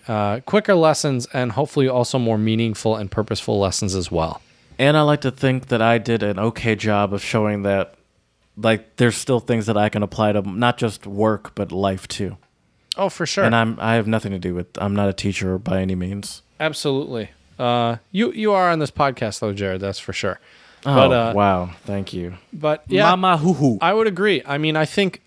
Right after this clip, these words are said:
Speaker 1: objectives are important to have in teaching and in life as well. And so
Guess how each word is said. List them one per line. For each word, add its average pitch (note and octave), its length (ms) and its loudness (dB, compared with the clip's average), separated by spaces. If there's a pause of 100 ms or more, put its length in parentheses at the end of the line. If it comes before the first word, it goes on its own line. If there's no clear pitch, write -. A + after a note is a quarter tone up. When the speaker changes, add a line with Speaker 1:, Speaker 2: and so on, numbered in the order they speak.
Speaker 1:
objectives E3+ 600 0
are D3+ 140 2
important D3+ 380 -4
to B2 100 -4
have B2 340 2
in A#2 380 -2
teaching C#3 420 -2
and D3 160 -2
in D3+ 140 0
life A2+ 320 4
as G#2 180 -6
well. G2 320 0 (540)
And B2 240 0
so C3 440 0